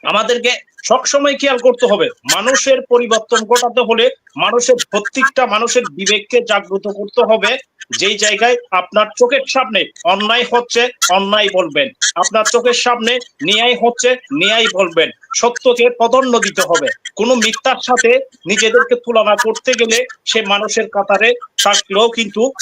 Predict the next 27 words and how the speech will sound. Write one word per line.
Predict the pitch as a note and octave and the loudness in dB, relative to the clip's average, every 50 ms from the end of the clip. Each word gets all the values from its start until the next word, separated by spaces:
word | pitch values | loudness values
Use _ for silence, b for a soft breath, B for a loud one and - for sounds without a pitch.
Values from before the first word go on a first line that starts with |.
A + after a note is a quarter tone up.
| - - | -10 -6
রূপে | D3+ E3 A3+ B3 A#3+ B3 A#3+ A#3+ | -2 2 2 2 4 4 2 2
গুণে | A#3+ A#3+ A#3 A3+ | 2 0 0 0
কিন্তু | A3 A3 A#3 - - G#3 F#3+ | -2 0 -2 -2 -2 0 0
মানুষ | G3+ G#3+ A3 G#3 F#3+ - - _ - | 0 0 0 -2 -4 -6 -10 _ -12
কিন্তু | - E3+ E3 - A3+ C#4 C#4+ - _ _ _ _ _ | -12 -10 -4 -2 -2 -2 -2 -4 _ _ _ _ _
বিবেকে | - E3+ E3 F#3+ G3 F#3 E3+ F#3+ G3 G#3 C4 B3 - - - - - | -4 -2 0 0 0 0 0 0 2 2 2 0 -2 -14 -10 -2 0
তার | E3 F3 E3+ E3+ | 2 2 2 0
মানুষত্ব | E3 E3 F3 G3 G#3 - - G#3 G3+ - - G#3 G3 | 0 -2 -2 -2 -2 0 0 0 0 -2 -8 -8 -6
কিন্তু | G3+ G3+ F#3+ E3+ - G#3 | -6 -6 -8 -8 -10 -14
বিবেকটা | G3 C#3+ D3 F3 E3 F3+ F#3 F#3 - - G3+ G3 E3 C#3 | -12 -6 -6 -4 -2 -2 -4 -4 -4 -2 -2 -2 0 -2
নেই। | D#3 A3 B3+ A#3+ - - _ _ _ - - | -2 -2 0 -2 -2 -6 _ _ _ -6 -4
তো | G3 | -2
সেই | F#3+ - A3 A3+ | -2 0 -2 -2
জন্য | G3+ A3+ A#3+ A#3 A3+ | 0 0 0 2 0
আমরা | A3 G#3+ G3+ A#3+ B3+ - - - | -2 0 0 0 0 0 -2 -2
আগামী | F3+ G3+ G#3+ A3+ A3 A3 | -4 -2 0 0 0 0
একটি | G#3+ G#3+ - - B3+ | -2 -2 -2 -8 -8
গণতান্ত্রিক | G3+ - G3+ G#3+ G#3+ G#3 - A3+ A3 A3+ - C4 B3+ | -4 -2 0 0 0 2 0 -2 -2 -2 -6 -8 -6
সরকারের | - - B3+ B3 - - A#3+ F#3+ - F#3 D#3 | -4 -2 -2 -2 0 0 0 0 0 -4 -4
মাধ্যমে | F#3 A3 A#3 F#3+ C4+ C4 A#3 F#3+ C#3+ - _ _ _ - | -4 -4 -2 0 0 0 0 0 -4 -6 _ _ _ -6
আইন | F3 G3 G#3 | -4 -4 -4
শৃঙ্খলা | G3+ - A#3+ A3 G3 A3+ A#3 A#3+ G#3+ | -4 -4 -6 -4 0 0 2 2 2
বাহিনীকে | G#3 G3+ - G#3+ A3 A3+ A3 A3+ A3 B3 B3 B3 - _ - | 2 0 -2 -2 -4 -4 -2 0 0 0 0 -2 -6 _ -6
আমরা | - F3 F3 A3+ G3 C3+ A3+ - | -4 -2 0 0 -2 -2 0 2
জনতামুখী | G3 A3 B3 B3 A#3+ A#3+ A#3+ A3+ A#3+ B3 A#3+ C4 | 2 2 4 2 2 2 2 2 2 0 0 -2
দেখতে | A3+ G#3+ G#3+ - - - F3+ | -2 -2 -2 -4 -4 -8 -6
চাই। | - - D#3 | -2 -2 -2